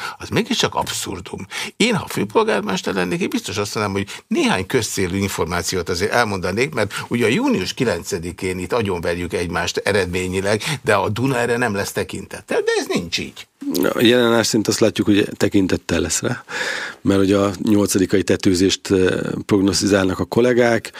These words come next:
Speaker 2: Mi minden nap tizenegy harminckor áttekintjük a legfrissebb hidrometeorológiai adatok alapján, hogy hogy áll a helyzet. Ugye jelenleg felkészültünk a rakpartnak a zárására,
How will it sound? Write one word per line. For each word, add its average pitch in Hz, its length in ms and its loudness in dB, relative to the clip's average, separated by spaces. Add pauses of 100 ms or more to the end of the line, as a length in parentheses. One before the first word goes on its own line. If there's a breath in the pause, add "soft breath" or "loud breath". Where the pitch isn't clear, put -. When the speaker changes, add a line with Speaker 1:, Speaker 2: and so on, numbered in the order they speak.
(280 loud breath)
Speaker 2:
Mi 107 120 4
minden 120 400 6
nap 110 520 2
tizenegy 104 360 4
harminckor 101 560 2
áttekintjük 95 720 2
a 98 40 4
legfrissebb 95 640 2
hidrometeorológiai 90 680 2
adatok 90 400 0
alapján, 95 440 4
hogy 87 200 2
hogy 95 220 2
áll 87 120 2
a 85 40 2
helyzet. 110 420 4
Ugye 104 120 2
jelenleg 107 460 4
felkészültünk 98 840 2
a 98 40 6
rakpartnak - 560 0
a 87 40 4
zárására, 110 880 2